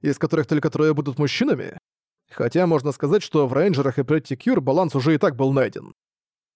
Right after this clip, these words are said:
И Синамори Сатаро уже написал об этом в своей манге ноль ноль девять один, настоящий пионер отрасли. Ноль ноль девять один? Это название звучало как какая-то пародия, которую мог придумать начинающий мангака для развлечения.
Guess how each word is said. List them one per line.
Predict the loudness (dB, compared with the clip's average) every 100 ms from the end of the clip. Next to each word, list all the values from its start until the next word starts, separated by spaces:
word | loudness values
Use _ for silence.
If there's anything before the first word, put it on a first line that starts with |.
| _
И | 0 0
Синамори | 0 0 2 0
Сатаро | -2 0 2 2
уже | 2
написал | -2 -2 0 0
об | 0
этом | -2 -4
в |
своей | -2 -2
манге | 0 0
ноль | 0 0
ноль | 0 0
девять | 0 0
один, | 0 2 2 0 _ _ _ _ -4
настоящий | -2 0 0 0 -2 -2
пионер | 0 0 0
отрасли. | -2 -4 -6 -8 -10 -18 _ _ _ _ _ _ -10
Ноль | -4 0 2 2
ноль | 0 2
девять | 0 2 0
один? | 2 0 0 -6 _ _ _ _ _ _
Это | -6 -2
название | -2 0 0 0
звучало | -2 -4 0 0
как | -2 -4
какая-то | -2 -2 0
пародия, | 0 2 0 -4 -4
которую | -2 0 -2
мог | -2
придумать | -2 0 0 0
начинающий | -2 0 0 0 0
мангака | 0 0 -2
для | 0 0
развлечения. | 0 -4 -2 -4 -4 -10 -16